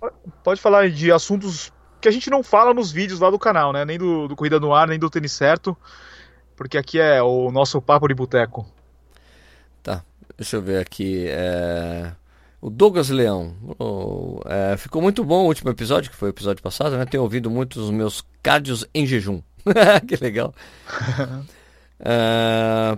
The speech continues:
Speaker 2: "Parabéns pelo trabalho e uma sugestão. Faça um programa falando sobre tênis para aqueles corredores, eu, que ainda estão acima do peso ideal. Abraço,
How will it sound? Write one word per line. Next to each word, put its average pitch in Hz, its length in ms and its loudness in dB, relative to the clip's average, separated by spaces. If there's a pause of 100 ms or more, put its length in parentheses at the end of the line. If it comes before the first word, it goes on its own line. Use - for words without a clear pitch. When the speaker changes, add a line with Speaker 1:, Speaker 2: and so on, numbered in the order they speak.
Speaker 2:
"Parabéns 214 340 2
pelo 208 160 -2
trabalho 254 480 2
e 240 40 0
uma 240 140 0
sugestão. 156 520 -4
Faça - 380 -6
um 180 40 -6
programa 135 440 -4
falando 127 420 -2
sobre 120 240 -8
tênis 127 280 -10
para 123 160 -2
aqueles 120 280 -10
corredores, 107 520 -4
eu, 120 220 2 (420)
que 143 100 -4
ainda 151 180 0
estão 143 240 -4
acima 151 320 -6
do 139 100 -8
peso 147 260 -6
ideal. 95 340 -2
Abraço, 120 460 -2